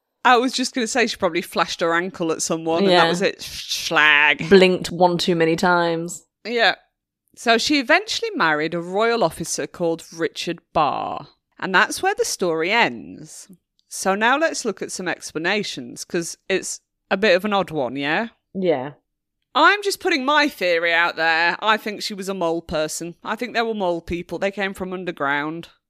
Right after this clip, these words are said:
Speaker 1: I'm just saying.
Speaker 2: I think they're green because of the beans.
Speaker 1: No, no, they were, they were green before, and then they starved themselves, and then they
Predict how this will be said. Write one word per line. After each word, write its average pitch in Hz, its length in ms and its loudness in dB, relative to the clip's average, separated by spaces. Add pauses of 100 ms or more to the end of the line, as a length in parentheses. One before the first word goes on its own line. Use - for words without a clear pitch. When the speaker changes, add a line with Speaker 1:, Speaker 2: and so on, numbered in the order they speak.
Speaker 1:
I'm 175 120 -10
just 156 180 -12
saying. 131 380 -12 (400)
Speaker 2:
I 381 220 8
think 392 200 4
they're 247 140 6
green 220 280 6
because 208 260 2
of 190 40 -10
the 202 100 2
beans. 165 720 -2 (800)
Speaker 1:
No, 233 140 2
no, 262 140 8
they 190 120 2
were, 208 120 0
they 247 120 0
were 254 120 -2
green 254 460 0
before, 202 720 0 (140)
and 208 140 -4
then 214 120 2
they 214 120 -2
starved 226 420 2
themselves, 170 840 -4 (360)
and 190 160 -4
then 208 140 -2
they 202 260 2